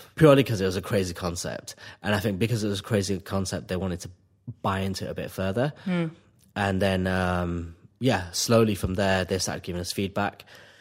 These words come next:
Speaker 1: And we just iterated.
Speaker 2: Yeah.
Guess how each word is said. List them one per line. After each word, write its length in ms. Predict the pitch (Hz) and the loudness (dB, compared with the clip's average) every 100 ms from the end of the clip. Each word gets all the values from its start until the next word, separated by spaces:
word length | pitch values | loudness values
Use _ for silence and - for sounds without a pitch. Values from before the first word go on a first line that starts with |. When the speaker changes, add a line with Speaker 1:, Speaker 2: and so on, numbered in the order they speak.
| - - - _ - | -20 -20 -20 _ -6
Speaker 1:
And 340 | 107 98 95 | -2 -2 -2
we 160 | 101 131 | -2 0
just 200 | 185 - | 0 -2
iterated. 760 | 127 143 190 107 92 95 90 110 - - _ _ _ | -2 0 2 2 0 -4 -6 -12 -16 -20 _ _ _
Speaker 2:
Yeah. 240 | 185 180 | -2 -2